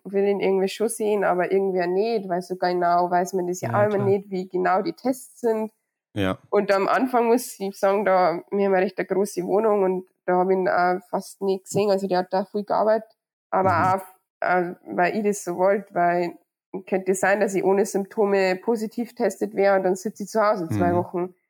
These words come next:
Speaker 2: Mhm.
Speaker 1: Also das, das ist das Einzige, wo schon schwierig war. Aber jetzt nicht, also mir hat das jetzt nicht extrem beeinflusst, aber schwierig. Ähm,
Speaker 2: Ja.
Speaker 3: Mhm.
Speaker 1: genau.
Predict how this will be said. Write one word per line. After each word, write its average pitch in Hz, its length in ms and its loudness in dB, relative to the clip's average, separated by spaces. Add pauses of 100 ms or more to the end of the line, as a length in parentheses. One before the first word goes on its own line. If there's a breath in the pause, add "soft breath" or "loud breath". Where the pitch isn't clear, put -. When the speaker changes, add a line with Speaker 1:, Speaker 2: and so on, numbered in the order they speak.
(140)
Speaker 2:
Mhm. 127 160 0
Speaker 1:
Also 214 160 2
das, 277 480 0
das 254 180 0
ist 233 120 -2
das 214 120 -4
Einzige, 208 580 -2
wo 190 460 2 (500)
schon 202 140 -2
schwierig 190 840 0
war. 170 540 2 (420)
Aber 190 220 0
jetzt 226 220 0
nicht, 196 280 6
also 214 180 0
mir 220 160 2
hat 220 100 -10
das 214 100 -2
jetzt 196 180 -6
nicht 196 300 2
extrem 214 500 -4
beeinflusst, 208 560 -2
aber 180 380 0 (180)
schwierig. 160 560 -2 (240)
Ähm, 175 220 -4
Speaker 2:
Ja. 175 120 -2
Speaker 3:
Mhm. 95 340 -6
Speaker 1:
genau. 185 320 -4